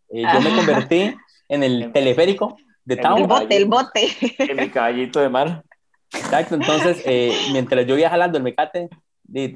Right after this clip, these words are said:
Speaker 1: eh, Ta-, Tao iba, iba a caballito atrás ahí, eh,
Speaker 3: Con la
Speaker 1: filmando.
Speaker 3: cámara.
Speaker 1: Sí, de hecho, pocas veces estamos tan unidos, tan cerca,
Speaker 2: Tan
Speaker 1: como en esos momentos de, de tomas,
Speaker 2: tan
Speaker 1: pero es que nosotros
Speaker 2: pegados.
Speaker 1: no sacrificamos, nosotros
Speaker 3: No,
Speaker 1: lo
Speaker 3: no,
Speaker 1: damos
Speaker 3: pero
Speaker 1: todo.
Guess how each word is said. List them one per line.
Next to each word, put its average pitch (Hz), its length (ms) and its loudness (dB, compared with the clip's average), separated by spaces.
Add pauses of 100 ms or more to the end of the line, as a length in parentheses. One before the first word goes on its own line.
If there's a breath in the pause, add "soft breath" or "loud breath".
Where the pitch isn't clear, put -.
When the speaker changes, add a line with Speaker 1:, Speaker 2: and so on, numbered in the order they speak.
Speaker 1:
eh, 117 160 -2
Ta-, - 160 -6
Tao 131 320 2
iba, 139 260 2
iba 131 160 2
a 131 80 -2
caballito 123 440 -2
atrás 151 300 -2
ahí, 139 280 -8 (180)
eh, 107 440 -12
Speaker 3:
Con - 100 -20
la - 120 -20
Speaker 1:
filmando. 120 380 -2
Speaker 3:
cámara. 107 360 -2 (420)
Speaker 1:
Sí, 135 100 -6
de 135 180 2
hecho, 127 340 -2
pocas 143 260 0
veces 147 280 0
estamos 135 340 -6
tan 131 120 -6 (220)
unidos, 143 540 -6
tan 110 220 -6
cerca, 180 300 -2
Speaker 2:
Tan 190 80 -14
Speaker 1:
como 120 200 -4
en 127 80 0
esos 143 160 2
momentos 135 460 0
de, 117 240 -2
de 110 100 -12
tomas, 165 240 -2
Speaker 2:
tan - 60 -2
Speaker 1:
pero 131 100 2
es - 60 -2
que 180 80 2
nosotros 175 240 2
Speaker 2:
pegados. 180 100 0
Speaker 1:
no 190 80 2
sacrificamos, 143 680 -4
nosotros 117 340 -4
Speaker 3:
No, - 0 -
Speaker 1:
lo 175 60 4
Speaker 3:
no, 151 60 6
Speaker 1:
damos 170 160 2
Speaker 3:
pero - 120 -8
Speaker 1:
todo. 135 260 2